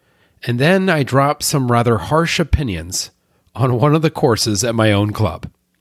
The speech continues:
This is a no-holds-barred podcast on golf course architecture, brought to you by the Donald Ross Society, Golf Club Atlas, and Talking Golf History. Before we begin,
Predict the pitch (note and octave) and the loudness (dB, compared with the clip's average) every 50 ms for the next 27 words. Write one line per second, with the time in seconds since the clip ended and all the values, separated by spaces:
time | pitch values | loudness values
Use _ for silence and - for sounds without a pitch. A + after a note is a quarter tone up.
0 | _ _ _ _ _ _ _ _ - - - _ - D#3+ F3+ - - F#3 D3 D#3+ | _ _ _ _ _ _ _ _ -20 -20 -20 _ 0 0 2 2 2 2 2 2
1 | D#3+ C#3+ B2+ B2+ C#3 E3 F3 F3 C#3+ A2 C#3 D3 D#3+ C3+ A2 - A#2+ A2 G#2+ G#2 | 2 2 2 2 2 4 4 2 2 2 2 0 0 0 -2 -2 0 2 2 2
2 | G2 G2 G2+ G2 A2+ - - - - D3+ C#3+ B2+ G2+ - - G2 E2+ D2+ C#2+ - | 2 0 0 -2 -6 -4 -4 -2 0 0 -2 -2 -4 -6 -8 -8 -8 -6 -6 -6
3 | - - - _ _ _ _ - - A#2 G#2 G2+ F#2 A2 A2 B2+ C3+ - - D3+ | -8 -8 -10 _ _ _ _ -4 -2 -2 -2 0 0 2 2 2 0 0 2 2
4 | C#3+ B2+ - C#3 A#2 G2+ - G#2 - - G#2+ - - - - - - _ _ _ | 2 2 2 0 -2 -2 -2 -4 -6 -6 -8 -6 -6 -8 -10 -12 -16 _ _ _
5 | _ _ - _ _ - F#3+ F#3 G#3 F#3+ - - B2+ G#2+ G2 F#2 F#2+ G2 F#2 F#2+ | _ _ -20 _ _ -2 0 0 0 -2 0 0 0 2 2 2 0 0 0 0
6 | F#2+ F#2+ F2 E2+ G2 F#2 F2+ - G#2+ A2 B2 C3 A#2+ A#2 A#2 A#2+ B2 - - A#2 | 0 0 0 -2 -4 -6 -4 -2 0 2 2 2 2 2 2 2 2 0 -2 -2
7 | G#2 - C3+ A2+ A2 A2+ A2+ A2+ A#2 A#2 _ _ _ _ _ _ _ - D#3+ D#3+ | -2 0 0 2 2 2 2 0 -2 -2 _ _ _ _ _ _ _ -2 0 2
8 | E3 D#3+ - - - D3+ C3 A#2 G#2 - - B2 B2 A#2 - - A2+ A2+ - - | 2 0 0 0 0 2 2 2 0 -2 -2 -2 -2 -2 -2 -2 -2 -2 -2 -4
9 | - - - _ _ _ _ - - C#3 A#2+ - - G#2 F#2+ - - G2+ G2 G#2 | -6 -8 -10 _ _ _ _ -2 0 0 0 2 0 0 0 0 0 -2 0 2
10 | G2+ F#2+ F#2 F2+ - F#2 E2+ - - - - D2+ C#2+ - _ _ _ _ _ _ | 2 2 2 0 -2 -6 -4 -6 -6 -6 -8 -12 -14 -14 _ _ _ _ _ _
11 | _ _ _ _ _ _ _ _ _ _ _ _ _ _ _ _ - C#3+ C#3 - | _ _ _ _ _ _ _ _ _ _ _ _ _ _ _ _ -2 -2 -2 0
12 | - G#3 G#3+ G#3+ G#3+ G3 F#3+ E3+ A#2+ C#3 B2 G2 A2 G2 F2 F2 F#2 G2 | 0 2 2 2 4 4 2 2 2 0 0 0 0 -4 -4 -4 -8 -12